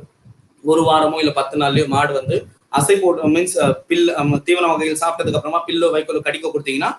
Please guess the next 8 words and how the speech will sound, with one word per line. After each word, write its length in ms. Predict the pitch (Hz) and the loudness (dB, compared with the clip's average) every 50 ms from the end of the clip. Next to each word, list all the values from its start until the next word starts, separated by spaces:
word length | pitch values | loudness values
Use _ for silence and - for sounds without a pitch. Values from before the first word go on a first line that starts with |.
| - _ _ | -12 _ _
அதுக்கப்புறம் 380 | - 139 147 143 143 165 156 | 2 2 4 2 2 0 0
கண்டிப்பா 340 | 147 143 151 156 156 - 156 | 0 0 0 0 0 0 0
அது 120 | 147 139 135 | 2 4 4
வந்து 140 | 135 - | 4 4
பச்சை 240 | - - 123 - - 131 | 2 0 -6 -8 -8 -8
தண்ணியை 280 | 131 127 135 165 214 - - - _ _ _ _ _ | -4 -2 0 0 0 -2 -4 -10 _ _ _ _ _
எடுத்துக்கும். 460 | 151 165 165 165 170 151 147 143 143 143 - _ _ | 4 4 4 4 4 4 4 2 2 -2 -6 _ _
ஆஹ், 220 | 135 139 139 135 | 0 2 2 2